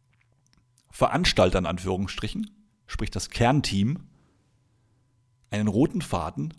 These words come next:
vorgegeben haben und der Rest spontan möglich war. Der rote Faden war Fakt, da wurde nicht diskutiert und was spontan möglich war, konnte auch jeder für sich selbst entscheiden. Das heißt also nicht,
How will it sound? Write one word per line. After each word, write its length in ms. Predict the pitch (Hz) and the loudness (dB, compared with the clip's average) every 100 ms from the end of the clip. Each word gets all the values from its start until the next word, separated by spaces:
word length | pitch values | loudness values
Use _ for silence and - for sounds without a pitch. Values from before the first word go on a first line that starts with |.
| _ | _
vorgegeben 600 | _ - 185 156 90 - 87 | _ -4 -4 -4 -8 -10 -12
haben 200 | - - | -14 -12
und 180 | 98 | -4
der 140 | 98 98 | -2 0
Rest 480 | 165 180 - - - _ | 0 -2 -8 -12 -20 _
spontan 520 | - - 110 101 95 | -10 -4 -2 -2 0
möglich 400 | 98 98 143 - | 0 0 -4 -4
war. 300 | 139 165 190 - _ _ _ _ _ _ _ _ _ _ - | -4 -4 -8 -14 _ _ _ _ _ _ _ _ _ _ -2
Der 100 | 104 | 0
rote 220 | 110 120 | 0 -2
Faden 380 | - 107 135 143 | 0 0 0 0
war 140 | 123 | -2
Fakt, 500 | - - 135 - - | -2 -4 -6 -8 -6
da 80 | 98 | -2
wurde 180 | 127 135 | 2 2
nicht 180 | 160 - | 2 0
diskutiert 680 | 160 - - 151 180 - - _ _ - - - | -4 -4 -6 -4 -6 -8 -20 _ _ -20 -20 0
und 160 | 139 | 2
was 160 | 139 156 | 2 0
spontan 440 | - 160 151 160 | 0 0 2 2
möglich 420 | 156 196 156 139 104 | 2 2 -2 -2 0
war, 300 | 117 165 - | 0 -2 -2
konnte 320 | 135 170 - | -2 0 2
auch 160 | 123 104 | 2 2
jeder 360 | 101 180 214 | 0 4 2
für 220 | - - | 2 2
sich 320 | 185 - 180 - | 4 4 0 0
selbst 320 | 185 185 - | 0 -2 -4
entscheiden. 420 | - 92 - - - _ _ _ _ _ | -6 -6 -8 -10 -14 _ _ _ _ _
Das 160 | 98 131 | -4 0
heißt 180 | 139 | 0
also 160 | - 107 | 2 4
nicht, 480 | 104 170 214 - | 8 8 6 0